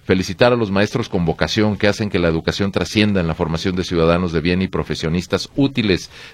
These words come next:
de esos que no tengan que copiar o plagiar las tesis para titularse".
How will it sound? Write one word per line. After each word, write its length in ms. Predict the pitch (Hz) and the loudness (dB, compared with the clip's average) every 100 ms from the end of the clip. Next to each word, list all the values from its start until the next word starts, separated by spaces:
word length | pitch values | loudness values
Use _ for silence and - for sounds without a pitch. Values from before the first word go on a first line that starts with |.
| - | 2
de 120 | 107 | 4
esos 220 | 117 123 | 4 -2
que 80 | 101 | -2
no 100 | 101 | -2
tengan 300 | 120 113 104 | -2 -2 -2
que 140 | 110 | -2
copiar 500 | 107 101 139 101 101 - | 0 0 2 4 4 0
o 80 | 90 | -4
plagiar 380 | 90 82 95 95 | -2 0 0 0
las 200 | 95 - | -2 -6
tesis 300 | 98 95 - | -12 -12 -10
para 220 | 90 80 | -8 -8
titularse". 640 | - 73 76 78 78 - | -8 -8 -4 -2 -2 -6